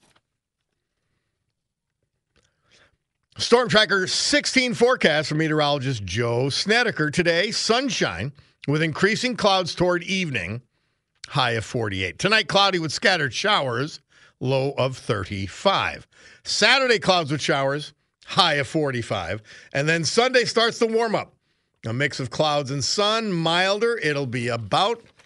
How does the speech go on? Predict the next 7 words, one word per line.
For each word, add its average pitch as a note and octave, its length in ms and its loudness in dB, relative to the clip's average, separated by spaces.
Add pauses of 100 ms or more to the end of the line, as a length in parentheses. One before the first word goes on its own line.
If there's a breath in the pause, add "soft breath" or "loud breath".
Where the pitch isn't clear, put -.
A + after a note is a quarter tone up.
(160)
sixty A#2+ 720 -4 (260)
degrees. A#2+ 800 -6 (1600 loud breath)
Bob C#3 220 -2
Cannaro B2+ 220 -2
back B2 360 -2
with A2 240 -6
you. G2+ 340 -8